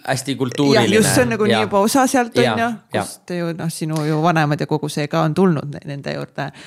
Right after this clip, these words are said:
Speaker 2: Meil Eestis nagu, noh, not so much.
Speaker 1: Aga ma, ma, see on ju just, ongi lahe võib-olla, et, et seda, või noh, ma ei tea, <laughs> ühest küljest, jah, ühest küljest on nagu lahe, et seda ei ole nii palju,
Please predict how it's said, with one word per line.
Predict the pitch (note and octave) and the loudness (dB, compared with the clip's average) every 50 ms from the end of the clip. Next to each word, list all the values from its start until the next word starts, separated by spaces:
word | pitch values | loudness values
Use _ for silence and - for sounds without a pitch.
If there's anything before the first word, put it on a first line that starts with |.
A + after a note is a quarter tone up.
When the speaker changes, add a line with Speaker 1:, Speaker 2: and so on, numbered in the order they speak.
| - - _ | -20 -14 _
Speaker 2:
Meil | - D#3 E3 | -4 0 0
Eestis | F#3 G3+ - - F3 G3 F#3 - | 0 0 -2 -4 -6 -6 -6 -4
nagu, | G3 F#3 F3+ F3 F3+ F3+ | -4 -4 -2 -2 -2 0
noh, | E3+ E3+ F3+ E3 | 0 0 2 2
not | F#3+ F3+ F3 - | 0 0 0 0
so | - A3 G3 | -2 -2 0
much. | F#3+ D#3+ - - - - - - - _ _ _ _ _ _ - - - - - | 0 -2 -4 -6 -12 -14 -14 -14 -18 _ _ _ _ _ _ -20 -20 -20 -10 -4
Speaker 1:
Aga | - | -2
ma, | B2+ - - - | -2 -2 -2 -2
ma, | - E3+ D#3+ | -4 -4 -4
see | - - E3+ | -2 -2 0
on | E3 E3 | 2 2
ju | D#3 D3 | 2 2
just, | F3 E3+ - - | 2 0 2 0
ongi | C#3+ D#3+ D#3+ B2 A#2 A2+ | 2 2 2 2 0 0
lahe | B2 C3 C3 A2+ F#2+ | 0 0 0 -2 -2
võib-olla, | F#2 F#2+ F2+ F2+ F#2+ F#2 F2+ F2+ F2+ | -2 -4 -4 -6 -6 -6 -6 -6 -8
et, | F2+ - - - - | -10 -12 -16 -16 -10
et | - G2 G2 - | -10 -10 -8 -8
seda, | - G#2+ F#2 F#2 G2+ F#2+ F#2+ F#2 F#2 F2 | -10 -10 -8 -6 -6 -6 -4 -6 -8 -8
või | - G#2+ A#2 A#2+ C3 | -8 -4 -2 -2 -2
noh, | B2 - - | -2 -6 -10
ma | - G2+ G2 | -12 -12 -12
ei | - - | -10 -10
tea, | - - - - - | -12 -10 -12 -14 -10
<laughs> | - - C#3 | -2 0 0
ühest | C3 B2 - | 0 0 -2
küljest, | - A#2+ A2+ A2 B2+ - | -4 -6 -6 -6 -8 -4
jah, | - B2 C3 B2+ | -2 -2 -2 0
ühest | - D#3 E3+ D#3 - - | 2 2 2 2 2 0
küljest | C3+ B2 A#2 - - | 0 -2 -2 -2 -2
on | A#2 A#2+ | -2 -2
nagu | A#2+ A#2 A#2 B2 | 0 0 2 2
lahe, | C3 C#3 C#3+ B2 G2+ | 2 2 2 0 -2
et | F#2+ - | -2 -4
seda | - G#2 G2 G2+ G2+ G2+ | -8 -6 -4 -2 0 2
ei | G#2+ | 2
ole | A2+ A#2 G#2+ G#2+ | 2 2 2 0
nii | A2 A2 G#2 | 0 -2 0
palju, | - B2+ C#3 D#3 D3+ C3 A#2 G#2+ G#2+ | 0 2 2 4 4 4 4 2 0